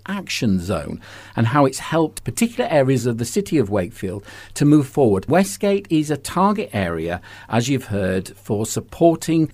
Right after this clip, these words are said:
some very historic buildings in terms of rejuvenation. And with me now, Anne Lockwood, who's the owner of twenty-two Silver Street, which is the home of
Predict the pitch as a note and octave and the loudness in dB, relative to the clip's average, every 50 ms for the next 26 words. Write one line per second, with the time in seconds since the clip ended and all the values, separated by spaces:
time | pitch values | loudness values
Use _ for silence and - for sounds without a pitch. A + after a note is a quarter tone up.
0 | - - - - - D#3 D3+ B2+ A2+ F3 G3+ A3 G#3 E3 E3+ D#3+ - - - F3+ | -8 -14 -6 0 2 4 4 6 6 6 6 6 6 4 2 0 0 2 2 4
1 | D#3+ D3+ C#3+ C3 - C#3+ C3 B2+ A#2+ G#2 G#2 F2+ F2 F2+ F#2+ G2 G2 - - - | 4 4 2 2 0 2 2 2 2 0 -2 -2 -2 -4 -6 -6 -8 -8 -4 -2
2 | B2 A#2 - - C#3+ C3+ A#2+ A#2+ G#2 G#2+ A#2+ G#2 - D3+ C#3+ C3+ B2+ B2 B2+ B2+ | -2 -2 0 -2 -2 -2 -2 -2 -2 -4 -4 -2 0 0 0 2 0 0 2 2
3 | A#2+ A#2 - - B2+ A#2+ A#2 A#2 A#2 A#2 - - - A#2 A#2+ B2 B2 B2 A#2+ A#2+ | 0 0 0 0 0 0 2 2 2 2 0 0 -2 -2 0 0 0 0 -2 -4
4 | - G#2 G#2+ C3+ G#3 C4 C4 - C#3 A#2 G#2 F#2+ F2 E2 D#2+ D#2 D#2+ F2+ - - | -6 -6 -2 0 0 0 0 0 2 2 2 2 -2 -4 -6 -6 -6 -8 -4 -2
5 | - D#3+ G3 G#3+ F3 C3+ G#2 F2+ - - - F2+ E2+ - - - - - - - | 0 0 2 4 4 2 2 0 -4 -10 -12 -12 -12 -14 -16 -20 -20 -20 -20 -18
6 | - - C3 A#2+ - F#3 - - - C3+ D#3 F3+ F#3 F#3 F#3 - - D#3 B2 A#2 | -6 -2 -2 -2 -2 -4 -4 0 2 4 6 6 6 6 4 2 0 0 0 2
7 | A2+ A2 G#2 - - - - - - - - - A3+ A#3+ A#3+ - - G#3+ F#3 - | 2 0 -2 -6 -14 -20 -20 -20 -18 -4 2 2 2 2 2 0 -2 -2 -2 0
8 | - C3+ A2 F2 E2+ E2 - - F#2+ G#2 C#3 - - - - A2 F2+ G2 F2+ G2+ | 0 -2 -2 -2 -4 -8 -8 -4 -4 -4 -4 -4 -8 -6 -6 -4 -4 -4 0 4
9 | C3 C#3 C3 B2+ A#2+ A#2+ A#2+ | 4 6 6 6 4 4 2